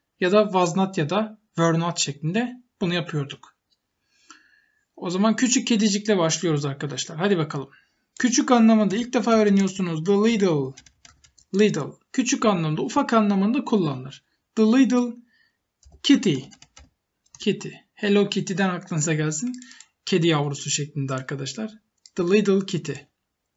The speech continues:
Küçük kedicik. Evet. Bu hemen geçmiş halli to be fiil. Was, were şeklinde. Bu tekil olduğu için, bir tane olduğu için was aldı bu da.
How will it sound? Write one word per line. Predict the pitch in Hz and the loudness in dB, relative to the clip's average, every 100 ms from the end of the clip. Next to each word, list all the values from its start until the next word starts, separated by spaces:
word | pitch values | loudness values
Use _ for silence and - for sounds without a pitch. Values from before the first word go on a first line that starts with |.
| _ - - _ - | _ -20 -20 _ -4
Küçük | 233 214 247 - | -2 0 -2 -2
kedicik. | 185 165 151 151 - - _ _ _ _ _ _ _ _ - - - - _ - _ _ _ _ _ _ | -2 0 -4 -6 -8 -12 _ _ _ _ _ _ _ _ -20 -20 -20 -20 _ -20 _ _ _ _ _ _
Evet. | - 165 160 151 - - - | -8 -8 -8 -12 -10 -10 -10
Bu | 214 202 233 - _ _ | -6 -4 -4 -8 _ _
hemen | - 233 226 226 | 0 2 4 4
geçmiş | 202 208 - 233 - | 2 0 2 0 0
halli | 185 165 | 0 -2
to | 160 170 | -2 0
be | 170 170 | 2 2
fiil. | 165 196 247 254 | 2 2 4 2
Was, | 190 202 196 185 | 4 4 4 0
were | 185 190 202 | 0 2 2
şeklinde. | 196 202 165 - 170 196 254 | 2 0 -2 -6 -4 -2 0
Bu | 208 | -2
tekil | 202 208 208 | -2 -2 2
olduğu | 220 202 | 2 2
için, | 180 165 220 | 0 -2 2
bir | 277 202 | 2 2
tane | 208 170 | -2 -2
olduğu | 165 | -2
için | 165 160 170 | -2 -4 -2
was | 170 220 202 | 4 4 4
aldı | 160 151 147 | 0 0 -2
bu | 151 | -2
da. | 190 254 269 262 | 0 0 0 -4